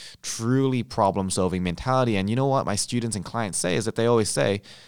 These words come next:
that learning for them has become so much more enjoyable. Studying is so much more fun. It doesn't seem like a chore anymore.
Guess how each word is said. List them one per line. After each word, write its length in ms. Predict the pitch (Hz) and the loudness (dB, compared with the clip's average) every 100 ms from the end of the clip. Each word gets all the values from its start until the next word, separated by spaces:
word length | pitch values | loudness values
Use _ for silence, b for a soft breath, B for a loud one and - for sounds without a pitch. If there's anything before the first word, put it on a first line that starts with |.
| B B | B B
that 240 | 95 90 104 | -2 0 2
learning 400 | 104 120 135 139 | 4 4 2 -2
for 120 | 113 | -2
them 240 | 98 113 | 0 0
has 120 | 104 | -2
become 320 | 90 110 113 95 | -4 -4 -2 -2
so 200 | - 120 | 0 0
much 160 | 131 | 0
more 140 | 123 101 | -2 -4
enjoyable. 560 | 80 87 92 117 127 | -2 0 2 2 0
Studying 440 | - - 113 139 113 | -2 0 0 0 -2
is 80 | 92 | -2
so 160 | 113 | -2
much 180 | 107 107 | -2 -4
more 100 | 90 | -8
fun. 520 | - - - 85 107 | -10 -16 -6 -2 0
It 100 | 147 | 0
doesn't 220 | 98 110 110 | -2 -2 -2
seem 160 | 131 | -4
like 160 | 117 104 | -4 -6
a 40 | |
chore 400 | 85 - 95 101 | -8 -6 0 0
anymore. 480 | 110 131 139 139 156 | 0 -2 -2 -2 -4